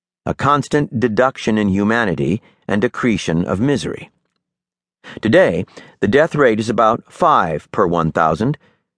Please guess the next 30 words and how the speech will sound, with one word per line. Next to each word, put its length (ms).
which 140
is 80
to 120
say, 280
four 420
times 560
as 120
many 240
people 420
were 160
dying 600
then 460
than 220
are 260
now. 440
Today, 360
we 100
just 220
can't 200
conceive 520
of 100
so 160
much 280
death 440
all 280
the 100
time, 500
all 340
around 360
us. 260